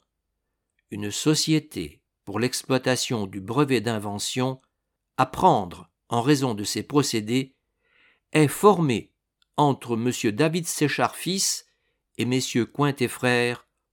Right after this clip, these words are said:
aux clauses et conditions suivantes. Un des articles de l'acte dépouillait complètement David Séchard de ses droits,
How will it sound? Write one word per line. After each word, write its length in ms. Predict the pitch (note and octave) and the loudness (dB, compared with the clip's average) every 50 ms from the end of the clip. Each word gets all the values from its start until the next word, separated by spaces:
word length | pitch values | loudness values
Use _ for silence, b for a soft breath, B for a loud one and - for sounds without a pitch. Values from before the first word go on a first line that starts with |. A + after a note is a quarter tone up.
| _ _ - | _ _ 0
aux 140 | C3 B2+ | 0 0
clauses 580 | B2+ - B2 B2 C3+ C#3 C#3 C#3 A#2+ B2+ A#2+ A#2 | 2 0 0 2 2 4 2 2 0 -2 -2 -2
et 100 | B2 A#2+ | -4 -4
conditions 480 | - C#3 C3+ C3 D3 C#3+ - E3+ E3+ E3+ | -2 -2 0 2 0 0 2 2 0 0
suivantes. 720 | - - G3 E3+ C#3 G#2 C#2+ C#2 - - _ - - _ _ _ _ _ _ _ _ _ _ _ _ _ _ _ _ _ _ _ _ _ _ _ _ _ _ _ | 0 0 -2 -2 0 -2 -4 -8 -12 -20 _ -20 -20 _ _ _ _ _ _ _ _ _ _ _ _ _ _ _ _ _ _ _ _ _ _ _ _ _ _ _
Un 160 | C3 C3+ C#3 | -2 -2 -2
des 200 | B2+ C3 B2+ B2 | -2 -2 -4 -4
articles 480 | C3 B2 - - C3+ C3 - - A2+ G#2+ | -4 -6 -6 -6 -6 -6 -6 -6 -8 -4
de 120 | G2 A2+ | 0 0
l'acte 580 | A#2 A#2 A#2+ B2+ C3 C3+ - _ _ _ - A#2 - _ _ _ _ _ _ _ _ _ | 0 2 0 -2 -2 -4 -8 _ _ _ -16 -16 -16 _ _ _ _ _ _ _ _ _
dépouillait 760 | - A2 A#2 D#3+ F#3 E3+ - - G3 F3 F#3+ F3+ E3+ E3+ - _ _ | -12 2 6 6 6 6 2 -2 0 2 2 2 2 0 -2 _ _
complètement 720 | G3+ A3 G#3+ G#3 - F#3+ F#3 F3 F#3+ F3+ E3 D#3+ D3 C3 | 0 0 0 2 2 2 2 2 2 2 2 2 2 2
David 360 | A#2+ C3 C3 A#2 A#2 A2 - | 2 0 0 0 -4 -6 -4
Séchard 680 | - - C#3 C#3 C#3 - - E3 E3+ E3+ D3 - G2+ | -2 0 0 0 0 0 0 0 0 0 0 -4 -4
de 120 | F#2+ A2+ | -4 -2
ses 220 | G#2 - - A2 G#2 | -2 0 -2 -2 -2
droits, 520 | F#2+ G#2 G2 A2 A#2 A#2 A2+ G2+ - - | -2 -4 -2 0 4 4 4 4 2 -2